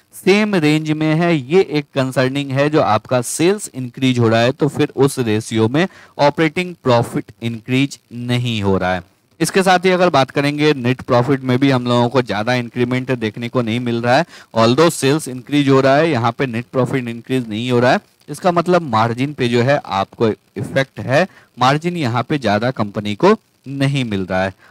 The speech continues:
Earning per share की बात करेंगे तो earning per share जो है यहाँ पे continuously decrease हो रहा है, ये चीज़ आपको जरूर note down करना चाहिए और इन्हीं सब चीज़ों की वजह से जो है stock price पे आपको प्रेशर देखने को मिल रहा है।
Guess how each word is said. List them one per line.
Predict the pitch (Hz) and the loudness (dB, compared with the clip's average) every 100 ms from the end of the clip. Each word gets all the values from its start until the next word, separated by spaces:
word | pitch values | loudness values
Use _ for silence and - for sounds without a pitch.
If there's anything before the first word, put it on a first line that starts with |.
| _ | _
Earning | 143 180 202 | 0 2 0
per | 208 | 2
share | 185 190 175 | 2 2 2
की | 180 | 2
बात | 160 139 | 2 0
करेंगे | - 147 151 156 | 0 -2 0 0
तो | 160 160 | 2 0
earning | - 110 117 131 | 0 -2 0 -4
per | 135 127 | -2 -2
share | 123 123 123 | 0 2 2
जो | 123 123 | 4 4
है | 131 127 | 4 2
यहाँ | 113 98 113 | -2 -4 -4
पे | 113 117 | -4 -4
continuously | 113 107 113 113 123 117 | -4 -2 0 0 -2 -4
decrease | 104 101 - 147 175 175 | -4 -10 -6 0 0 2
हो | 143 123 | 2 4
रहा | 113 113 | 4 2
है, | 131 170 _ _ | 0 -2 _ _
ये | 120 143 | 0 0
चीज़ | 151 147 127 | 2 0 -2
आपको | 104 107 - 123 | -2 -2 2 0
जरूर | 104 107 131 | 2 2 2
note | 120 113 | 2 0
down | 117 117 | 0 -2
करना | 117 113 117 | -4 -6 -8
चाहिए | 117 113 123 143 | -4 -4 0 2
और | 123 120 | 2 0
इन्हीं | 135 151 175 | -4 -8 -4
सब | - 139 | -4 -4
चीज़ों | - 123 123 | -4 -2 0
की | 127 | 0
वजह | 117 107 110 | 0 0 -2
से | 113 | -4
जो | 110 | 0
है | 127 135 | 2 2
stock | - 104 101 | 0 -2 -2
price | 104 98 104 | -6 -6 -6
पे | - | -4
आपको | 143 - 95 - - | -4 -2 -6 0 2
प्रेशर | 214 - _ - 135 165 160 | 2 0 _ -2 0 0 -2
देखने | 131 123 117 | -2 -4 -2
को | 147 151 | 2 2
मिल | 117 113 117 | 0 -2 0
रहा | 120 131 | 4 4
है। | 170 | 2